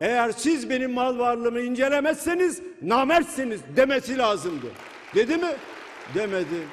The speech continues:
Diyemez. Söyleyemez. Ama dediğim gibi, yolsuzluk deyince zaten akla Erdoğan geliyor. Başka kimsenin gelme şansı zaten yok.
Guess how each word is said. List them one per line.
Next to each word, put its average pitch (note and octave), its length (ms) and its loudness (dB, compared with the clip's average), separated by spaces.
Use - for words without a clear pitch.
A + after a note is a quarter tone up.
Diyemez. G#3 680 2
Söyleyemez. B3 920 2
Ama C4 280 2
dediğim D#4+ 360 2
gibi, G3+ 260 0
yolsuzluk A#3 560 -2
deyince C#4+ 440 -2
zaten B3 380 -2
akla A#3 460 -4
Erdoğan C#4 500 0
geliyor. B2+ 460 -6
Başka E3 260 -6
kimsenin F3+ 420 -8
gelme E3 300 -6
şansı D3+ 300 -8
zaten C4+ 340 -4
yok. G2+ 380 -14